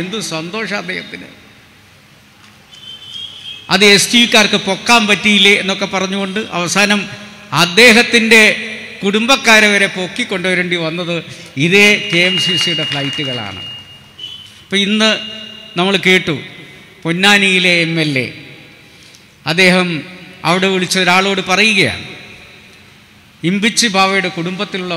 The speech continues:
ഒരാളെ കൊണ്ടുവരണം, കെ എം സി സിയുടെ വിമാനത്തിൽ കയറ്റിയ നാണക്കേടാണ്, അതുകൊണ്ട് വേറെ ഏതെങ്കിലും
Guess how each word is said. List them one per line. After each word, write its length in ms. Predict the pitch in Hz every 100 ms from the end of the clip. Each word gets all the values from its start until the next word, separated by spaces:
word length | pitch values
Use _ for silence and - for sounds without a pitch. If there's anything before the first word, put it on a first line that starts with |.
| 165
ഒരാളെ 340 | 160 156 175 160
കൊണ്ടുവരണം, 500 | 143 165 175 151 151 139
കെ 100 | 151 180
എം 60 | 208
സി 100 | - 175
സിയുടെ 220 | - 160 147
വിമാനത്തിൽ 500 | 147 165 180 170 170 160
കയറ്റിയ 320 | 151 151 170 156 139
നാണക്കേടാണ്, 680 | 156 165 180 160 131 101 - - - - - - - -
അതുകൊണ്ട് 260 | 160 190 180 156
വേറെ 220 | 190 208 202
ഏതെങ്കിലും 460 | 262 277 269 262